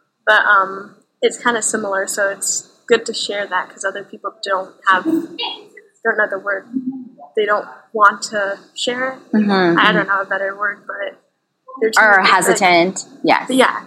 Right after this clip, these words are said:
Speaker 1: 'cause they're scared they'll be judged or something.
Speaker 2: Mm-hmm.
Speaker 1: Um, some of the messages and, like, and things I've received.
Speaker 2: Well, we just talked about this word hesitant.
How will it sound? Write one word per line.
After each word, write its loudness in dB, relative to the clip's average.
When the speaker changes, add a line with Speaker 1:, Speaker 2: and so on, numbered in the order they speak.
Speaker 1:
'cause -2
they're -8
scared -2
they'll -8
be -14
judged -6
or -16
something. -8
Speaker 2:
Mm-hmm. 2
Speaker 1:
Um, -2
some -6
of -10
the -8
messages -8
and, -20
like, -14
and -14
things -6
I've -4
received. -8
Speaker 2:
Well, 6
we 6
just 2
talked 2
about 4
this -4
word 4
hesitant. 2